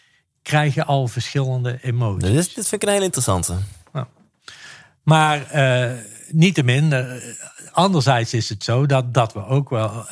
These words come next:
Speaker 1: er is ook een theorie die zegt inderdaad, dat is een oude theorie al van,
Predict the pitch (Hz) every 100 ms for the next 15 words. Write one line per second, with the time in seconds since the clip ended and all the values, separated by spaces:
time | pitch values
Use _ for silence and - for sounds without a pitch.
0 | - 139 113 123 156 156 127 - 101 95
1 | 95 117 120 127 120 107 - 110 101 95
2 | 117 107 113 - - 92 107 - - _
3 | - 101 104 127 143 135 107 120 98 95
4 | 95 98 107 117 - 104 110